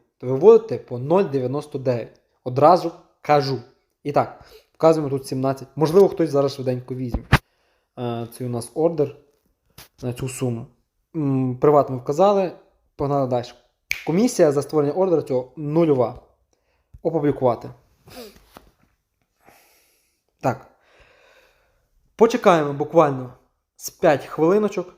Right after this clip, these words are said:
Можливо, я щось цікаве ще розкажу, якщо згадаю. Так от. Дивіться. По нюансам. Ще раз давайте їх перелічу. Перший нюанс. Ваш Binance має бути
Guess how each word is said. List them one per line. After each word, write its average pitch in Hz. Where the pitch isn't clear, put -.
Можливо, 147
я 143
щось 131
цікаве 135
ще 143
розкажу, 190
якщо 170
згадаю. 139
Так 139
от. 123
Дивіться. 180
По 190
нюансам. 135
Ще 175
раз 156
давайте 143
їх 139
перелічу. 131
Перший 170
нюанс. 117
Ваш 156
Binance 185
має 156
бути 165